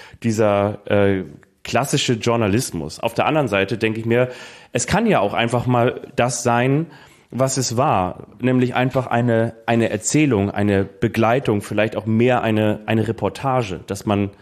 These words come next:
das wiedergibt, was jetzt gerade passiert. Und was ich dann wiederum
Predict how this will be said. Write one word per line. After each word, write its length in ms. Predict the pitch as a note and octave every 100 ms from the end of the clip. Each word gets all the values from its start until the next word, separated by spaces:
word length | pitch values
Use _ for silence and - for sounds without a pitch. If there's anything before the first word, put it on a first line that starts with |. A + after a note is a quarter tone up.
| -
das 280 | G#2+ A2+ -
wiedergibt, 640 | A2+ B2+ A2+ A#2+ - - -
was 280 | G2 A2 -
jetzt 180 | G#2+ -
gerade 300 | G#2+ G#2 G#2+
passiert. 540 | - G2+ C3 A#2 E2+ C3+
Und 260 | E3 G#3+ - - - - - _
was 180 | A#2+ C#3
ich 80 | C#3+
dann 200 | C3+ C3+
wiederum 520 | C3 B2 B2+ C3